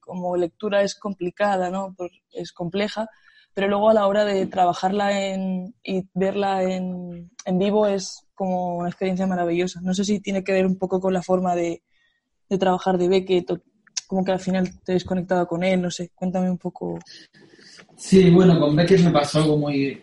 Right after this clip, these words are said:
Speaker 2: muy curioso, porque Beckett deja muy poco espacio para la repercusión, porque él realmente te da ahí una partitura de no solo el texto, sino también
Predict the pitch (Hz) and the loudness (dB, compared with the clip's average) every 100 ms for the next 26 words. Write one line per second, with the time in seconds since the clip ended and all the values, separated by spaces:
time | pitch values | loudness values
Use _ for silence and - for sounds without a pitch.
0 | - 139 123 135 151 160 135 127 127 131 | -8 -4 -2 0 2 0 -2 0 0 0
1 | 165 160 151 139 127 127 165 127 117 123 | 0 0 0 0 0 2 0 -2 -4 -4
2 | 117 120 107 107 107 113 107 107 - 143 | -4 -4 -4 -4 -4 -4 -8 -12 -12 -6
3 | 151 120 - 113 113 104 - 120 123 131 | -6 -6 -4 -4 -6 -12 -12 -4 0 0
4 | 131 120 120 120 127 131 139 139 120 110 | -4 -4 0 2 2 2 0 -2 -4 -4
5 | 120 117 120 131 135 131 127 120 127 123 | -4 -6 -4 0 4 4 4 0 -6 -6
6 | 151 147 135 151 151 - 175 139 127 127 | -4 -2 -2 0 0 2 0 0 0 2
7 | 135 139 | 2 2